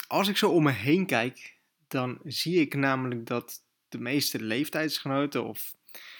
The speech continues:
sowieso mensen in een, in een arbeidsproces, die hebben vaak heel weinig tijd en, ehm, vaak ook nog eens heel erg weinig geld. En als er dan een uitzondering is,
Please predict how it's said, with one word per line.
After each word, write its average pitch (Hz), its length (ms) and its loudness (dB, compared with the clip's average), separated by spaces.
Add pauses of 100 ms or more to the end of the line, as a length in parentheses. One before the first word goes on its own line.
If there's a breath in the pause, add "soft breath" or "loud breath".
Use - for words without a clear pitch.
(140 loud breath)
sowieso 127 400 0
mensen 127 500 0
in 117 120 -6
een, 110 140 -8
in 113 160 -12
een 110 220 -12
arbeidsproces, 139 1120 -6 (760 soft breath)
die 120 180 -2
hebben 185 280 2
vaak 135 300 4
heel 165 380 4
weinig 139 500 0 (160)
tijd 131 520 -2 (180)
en, 131 360 -4
ehm, 127 500 -8 (680)
vaak 151 240 -4
ook 160 120 -2
nog 175 120 2
eens 143 100 2
heel 151 180 2
erg 135 160 2
weinig 131 360 -2
geld. - 320 -2 (800 loud breath)
En 139 440 -2 (460)
als 165 260 0
er 156 60 0
dan 139 160 0
een 135 180 -4
uitzondering 143 640 0
is, - 380 -6